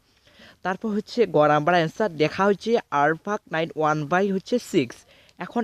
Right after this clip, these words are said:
এটার আমরা অ্যান্সার কিভাবে করতে পারি? দেখো এখানে আর এর মানটা কিন্তু দেওয়া রয়েছে এবং হচ্ছে আমরা এই আর এর মানটা থেকে এখন আমরা হচ্ছে ক্যালকুলেশন করব। দেখো এটা হচ্ছে সম্পূর্ণ আর এর মান। তোমরা যদি লক্ষ্য করো, log হচ্ছে টেন রুট একশো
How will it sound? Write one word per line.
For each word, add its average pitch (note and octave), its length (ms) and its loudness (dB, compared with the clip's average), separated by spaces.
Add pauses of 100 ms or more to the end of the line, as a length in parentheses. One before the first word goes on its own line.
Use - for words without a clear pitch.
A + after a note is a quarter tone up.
এটার E3 280 0
আমরা D#3 200 0
অ্যান্সার D3+ 420 -4
কিভাবে F#3 280 -4
করতে G3 300 0
পারি? A#3 260 0 (440)
দেখো D#3+ 220 -4
এখানে G#3 240 -2 (100)
আর D3 120 2
এর D3+ 140 4
মানটা F3 260 -2
কিন্তু F#3 240 0
দেওয়া D3+ 200 6
রয়েছে E3+ 460 2 (420)
এবং G3 340 0
হচ্ছে C4 460 0 (180)
আমরা D3+ 240 0
এই D#3 220 4
আর F#3+ 160 0
এর A3+ 140 4
মানটা G#3+ 320 0
থেকে A3 280 -4
এখন G3 300 -2
আমরা F#3 140 -2
হচ্ছে F3+ 220 -2
ক্যালকুলেশন D3+ 540 -4
করব। F#3+ 240 0
দেখো D#3+ 240 0
এটা F3 160 0
হচ্ছে A#3+ 340 0 (260)
সম্পূর্ণ F3 460 -2
আর D#3 140 0
এর F3 200 4
মান। C4+ 160 2 (840)
তোমরা G#3 240 0
যদি A3 240 2
লক্ষ্য E3 260 2
করো, G3+ 280 0 (580)
log G3+ 160 4 (100)
হচ্ছে A3+ 260 0 (120)
টেন F3 260 2 (420)
রুট A3+ 240 -2 (180)
একশো E3+ 300 -2